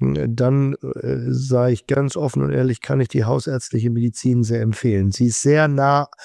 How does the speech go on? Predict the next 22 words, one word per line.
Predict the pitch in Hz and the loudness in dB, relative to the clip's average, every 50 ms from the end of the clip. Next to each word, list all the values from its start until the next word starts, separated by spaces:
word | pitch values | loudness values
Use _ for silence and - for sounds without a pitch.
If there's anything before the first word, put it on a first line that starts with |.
| - - - - - | -18 -18 -18 -10 -4
am | - 123 127 120 | -2 0 0 0
Patienten | - 117 117 - - 135 120 110 113 113 | 0 0 -2 -2 -2 -2 0 0 0 0
dran. | 104 101 107 120 147 190 240 269 - _ _ _ - - _ _ | 0 0 0 2 2 2 0 0 -4 _ _ _ -20 -20 _ _
Und | 135 123 | 0 0
das | 120 - | 0 0
Schöne | - - 185 233 285 247 | 0 0 0 2 2 2
an | 160 139 | 0 2
der | 131 107 | 0 0
hausärztlichen | 113 123 117 131 123 - - 120 110 123 | 0 -2 -4 -4 -8 -8 -6 -4 -2 0
Medizin | 127 127 127 117 - - 151 143 147 151 160 160 | 0 0 0 -2 -2 -2 -2 0 0 0 0 0
ist | 160 139 - - - | -2 -2 -4 -4 -2
auch, | 139 135 139 127 - | 0 0 0 0 -2
dass | - 139 127 - | -2 -4 -2 0
man | 127 127 131 | 0 0 2
im | 131 127 | 2 2
Gegensatz | 135 170 185 190 170 170 160 151 - - - - _ _ _ - _ - _ _ _ | 2 2 2 2 2 2 0 -2 -4 -10 -14 -14 _ _ _ -20 _ -20 _ _ _
zu | - 135 | 0 2
den | 131 131 123 - | 2 4 2 2
fachärztlichen, | - 190 208 101 - 107 120 127 - - 110 117 110 - 110 101 101 101 101 101 - - - - - - - | 2 0 0 0 -2 -2 -4 -4 -4 -2 -2 -2 -2 -2 -2 -2 0 0 0 -2 -2 -6 -12 -16 -18 -8 -2
äh, | 123 123 120 | 0 0 0
Kollegen | 107 - - 127 123 120 123 131 135 135 135 147 147 143 147 - - | 0 0 2 2 4 6 6 6 6 4 4 2 2 2 0 -2 -2
auch | - 123 127 120 - | 0 0 0 0 -2